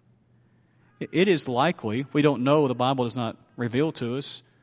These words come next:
but it's likely that Joseph, the earthly father of Jesus, was dead by the time Jesus became an adult and began his ministry in Luke chapter three, the age of about thirty years of age. But even if Joseph wasn't dead,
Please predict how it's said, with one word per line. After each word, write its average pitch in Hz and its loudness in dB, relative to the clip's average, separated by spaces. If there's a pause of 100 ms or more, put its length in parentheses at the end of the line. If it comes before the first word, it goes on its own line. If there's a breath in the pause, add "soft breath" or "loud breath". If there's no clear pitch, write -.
(600)
but 156 4
it's 147 -4
likely 165 0
that 131 -2
Joseph, 135 -4
the 131 0
earthly 151 0
father 135 -2
of 123 -6
Jesus, 127 -6
was 120 -6
dead 123 0 (120)
by 127 -2
the 123 -4
time 131 -2
Jesus 131 0
became 131 -2
an 123 -4
adult 127 2
and 131 -4
began 127 -2
his 123 -4
ministry 131 -2
in 120 -2
Luke 131 -2
chapter 127 -4
three, 139 0 (240 soft breath)
the 139 0
age 131 2
of 131 -2
about 123 -2
thirty 123 -2
years 113 -6
of 117 -8
age. 113 -8 (840)
But 180 6
even 247 8
if 208 2
Joseph 196 4
wasn't 175 4
dead, 143 6